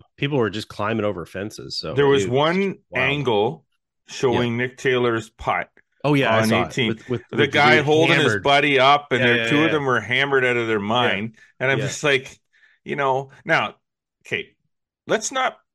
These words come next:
Speaker 2: panic here, people.
Speaker 1: Yeah.
Speaker 2: This is not, this is not Happy Gilmore coming to life.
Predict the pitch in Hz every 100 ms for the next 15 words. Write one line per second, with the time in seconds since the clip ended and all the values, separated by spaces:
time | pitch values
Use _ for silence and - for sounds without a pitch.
0 | _ _ - 135 131 135 135 - 131 123
1 | 117 117 110 _ _ _ _ - 120 110
2 | 160 120 98 69 120 160 - 180 143 151
3 | 151 156 - 147 - 170 139 151 185 -
4 | - - 131 131 139 110 120 117 117 117
5 | 127 110 104 107 92 76 67